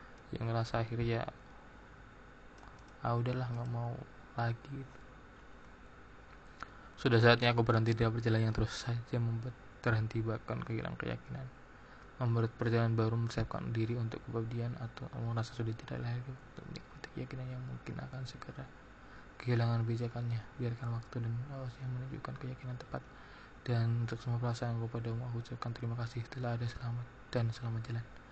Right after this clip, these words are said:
Aku akan berjalan berlawanan dan, dan mungkin tidak kembali. Ini tuh udah kayak apa ya, putus asa banget. Yang dulu udah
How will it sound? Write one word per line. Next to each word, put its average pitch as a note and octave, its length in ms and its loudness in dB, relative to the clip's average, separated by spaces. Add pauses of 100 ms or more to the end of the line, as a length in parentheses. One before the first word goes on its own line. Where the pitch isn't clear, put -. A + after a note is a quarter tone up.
(400)
Aku A#2 160 2
akan A2+ 160 6
berjalan A2 400 6
berlawanan G#2+ 480 4
dan, G#2+ 160 2 (400)
dan A2+ 240 6
mungkin A2 400 -2 (160)
tidak - 240 0
kembali. - 640 0 (2500)
Ini A#2+ 160 4
tuh A#2 160 0
udah A#2 320 4 (240)
kayak A#2+ 240 2
apa A#2 80 0
ya, A#2+ 160 6
putus - 320 10
asa A#2 240 2
banget. A#2+ 220 0 (3500)
Yang A#2+ 200 4 (120)
dulu A2+ 200 8 (440)
udah A#2 160 6